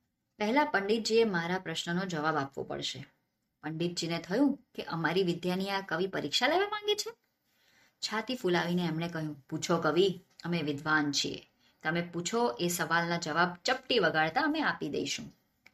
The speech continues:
કહો પંડિતજી, અહીં રાજાજી અને અમે તમારી પૂજા શા માટે કરીએ છીએ?" કવિએ કહ્યું. પંડિતજીએ અભિમાનથી ઉત્તર આપ્યો, "અમે વિદ્વાન છીએ એટલે અમારી પૂજા કરો છો."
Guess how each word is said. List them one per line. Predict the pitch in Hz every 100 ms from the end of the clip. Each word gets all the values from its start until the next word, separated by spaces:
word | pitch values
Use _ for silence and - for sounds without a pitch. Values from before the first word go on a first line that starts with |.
| _ _ _ _ _ _ -
કહો | 285 302
પંડિતજી, | 185 180 160 - 143 147 - _ _ 233
અહીં | 247 311
રાજાજી | 180 160 202 240 220 247 - _ -
અને | 202 214 -
અમે | 196 202 131 - _ _
તમારી | 190 247 277
પૂજા | 277 170 175 226
શા | - 147 175
માટે | 202 247
કરીએ | 240 226 226
છીએ?" | 226 240 240 240 _ _ _ _ _
કવિએ | 196 196 202 190
કહ્યું. | 156 151 - _ _ _ _ _ _ _ _ _ - - _ _ _ _ _ -
પંડિતજીએ | 269 302 339 - 269 269 294
અભિમાનથી | - 185 175 190 196 208 214
ઉત્તર | 151 - 175
આપ્યો, | 151 135 151
"અમે | 170 170 170
વિદ્વાન | 170 156 160 180 190
છીએ | 190 214 285 294
એટલે | - 170 175 175
અમારી | 165 160 156
પૂજા | - 147 151 147
કરો | 147 143 143
છો." | - 135